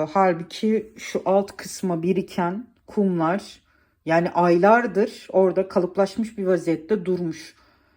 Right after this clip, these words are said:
Ee, büyük bir ihtimalle makinenin dönmesinde de ekstra bir ağırlık yaratıyordu. Ee, yani bilmiyorum, sıkıntı olduğu kesin. Makinenin birkaç defa böyle durup kaldığı da oldu.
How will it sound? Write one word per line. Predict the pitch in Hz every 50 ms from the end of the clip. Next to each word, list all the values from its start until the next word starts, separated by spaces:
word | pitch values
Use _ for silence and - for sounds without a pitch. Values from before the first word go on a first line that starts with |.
| _ _ -
Ee, | 139 151 160
büyük | 202 240 226 240
bir | 233
ihtimalle | - - - 214 208 202 208
makinenin | 202 185 175 - 196 202 214 233 233 233
dönmesinde | 226 220 214 214 214 214 - - 226 226 240 247
de | 220
ekstra | 190 202 202 - - - 214 208 202
bir | 202 - -
ağırlık | 190 196 190 190 196 196 196 -
yaratıyordu. | 190 185 185 185 180 185 - - 190 190 185 196 190 196 202 196 - _ _ _ _ _ _ _ _ _ _ -
Ee, | 143 156 156 156 156 156 160 156 156 139 - - - - -
yani | 135 170 170 175 175 175 180 180 180 180 - - - - - _ - _ _ _ _ 208 190 151 143 -
bilmiyorum, | 175 185 196 214 220 220 208 196 185 175 165 139 - - _ _ _ _ _ _ _ _ -
sıkıntı | - - - - - - - - 190 190 - - - - - 240 233 247 220 - - _ _ _ - - - _ _ _ _
olduğu | 185 185 185 185 185 185 165 175 185 208 247 254 247
kesin. | - - 214 202 202 - - 170 143
Makinenin | 151 160 175 170 - - 240 247 233 240 233 214
birkaç | 208 214 - - 240 247 240 - - -
defa | 269 247 240 - - 190 170 175 208 226 202
böyle | 190 175 175 170 170 190 185 165
durup | 156 185 202 226 220 - -
kaldığı | - - 185 170 170 170 165 160 170 180 196 185
da | 185 -
oldu. | - - 127 131 131 127 120 120 131 131 156 202 254